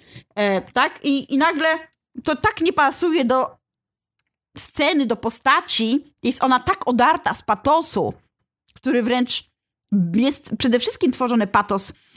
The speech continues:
e, w twórczości średniowiecznych pieśni o czynach, pieśni o rycerzach,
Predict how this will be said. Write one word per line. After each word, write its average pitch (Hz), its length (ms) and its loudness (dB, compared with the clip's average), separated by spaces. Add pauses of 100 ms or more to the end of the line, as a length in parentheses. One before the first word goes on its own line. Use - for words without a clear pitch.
(140)
e, 202 140 0
w 196 40 -8
twórczości 226 600 0
średniowiecznych 214 920 0
pieśni 233 460 0
o 190 300 0 (100)
czynach, 208 460 0
pieśni 214 280 -2
o 202 40 2
rycerzach, 202 580 0